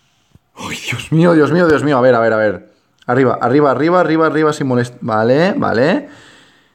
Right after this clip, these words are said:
Vale. Hop. Bien,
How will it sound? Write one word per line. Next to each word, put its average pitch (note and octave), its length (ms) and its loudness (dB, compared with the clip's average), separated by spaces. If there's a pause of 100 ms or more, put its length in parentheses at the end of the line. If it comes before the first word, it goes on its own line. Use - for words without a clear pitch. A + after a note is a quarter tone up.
(440)
Vale. G#2 300 -2 (2000)
Hop. C#4 320 -2 (500)
Bien, B2+ 520 -2